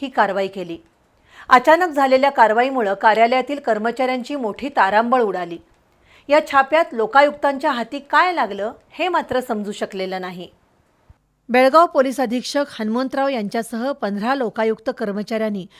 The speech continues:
कोगनोळी सीमा तपासणी नाक्यावर पहाटेच्या दरम्यान अचानक धाड टाकली. यावेळी महामार्गावरून जाणारे अनेक ट्रक चालक आणि मालक आपल्या वाहनांच्या कागदपत्रांची तपासणी करण्यासाठी कार्यालयात थांबले होते.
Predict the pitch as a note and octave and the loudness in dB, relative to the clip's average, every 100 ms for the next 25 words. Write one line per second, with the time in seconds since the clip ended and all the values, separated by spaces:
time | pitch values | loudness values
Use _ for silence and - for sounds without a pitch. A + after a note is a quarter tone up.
0 | - _ C4+ B3 C#4+ E4 E4+ C4 A#3 B3 | -20 _ 2 2 0 -2 -2 -4 -2 -2
1 | B3 - A3 A#3+ A#3 G#3+ G#3 B3 G#3 G3 | -2 -2 -2 -2 -4 -4 -4 -4 -4 -4
2 | A3 G3+ A#3 C#4+ C#4+ C4+ A3+ G#3+ G3+ D#3+ | -4 -4 -4 -4 -6 -4 -4 -4 -6 -10
3 | - _ - A3 C4+ C#4+ D#4 - F#3+ F3 | -16 _ -4 -2 -2 -2 -8 -10 -8 -4
4 | G#3+ G3 F3+ F3+ E3 - _ _ _ _ | -4 -6 -8 -10 -14 -16 _ _ _ _
5 | - B3+ B3+ C#4+ A#3 G3+ C4+ C4+ B3+ C4 | 0 2 2 0 -4 -2 0 0 0 0
6 | C4+ B3+ A3 G#3 A3+ B3+ G#3 B3+ - A#3 | -2 0 0 0 0 -2 -2 -4 -4 -4
7 | G#3+ - G#3+ A3 A#3+ G#3+ G#3 G3+ G3+ F3+ | -4 -2 -4 -2 -6 -6 -4 -4 -4 -6
8 | - _ - A3+ B3+ C#4 C4 G#3+ A#3+ C4 | -10 _ -6 -4 -2 -2 0 -2 -2 -4
9 | D4 D4 A3+ G3 A#3 A#3+ A#3+ A#3 A#3+ B3+ | -4 -4 -4 -4 -6 -8 -6 -6 -8 -10
10 | - A#3+ A3+ C#4 B3+ G#3+ G#3+ A3 G#3 C#4 | -4 -4 -4 -6 -6 -4 -4 -6 -8 -8
11 | C4+ G3+ G#3 G#3+ A3 - F#3+ F#3 F#3+ F#3 | -4 -2 0 0 -2 -6 -8 -6 -8 -8
12 | F3 | -12